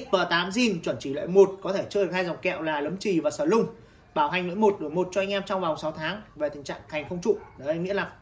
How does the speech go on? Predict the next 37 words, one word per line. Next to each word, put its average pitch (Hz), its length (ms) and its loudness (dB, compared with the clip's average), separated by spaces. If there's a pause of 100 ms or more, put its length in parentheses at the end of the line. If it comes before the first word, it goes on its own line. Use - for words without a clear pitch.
cành 175 260 0
nếu 165 160 -2
mà 202 120 -2
xảy 135 180 -6
ra 170 180 -4
tình 156 100 -6
trạng - 120 -10
không 170 140 -8
trụ, 220 140 4 (220)
em 170 180 -4
liên 175 120 -2
lạc 156 180 -4
shop 226 240 -6
để 135 60 -6
đổi 127 140 -6
trả. 147 340 -2 (840)
Kính 190 120 4
ngắm 202 240 2
quét 285 140 4
router 226 440 0
thông 214 120 -2
số 185 220 2
sáu 196 220 0
trừ 202 160 2
hai 190 120 2
mươi - 60 -4
tư 196 80 4
nhân 185 180 0
năm 180 100 -4
mươi. 202 140 4 (560)
Con 190 120 2
này 175 200 0
thì, 165 120 2
ờ, 160 220 6
có 170 80 0
đèn 190 160 0
hồng 170 100 -4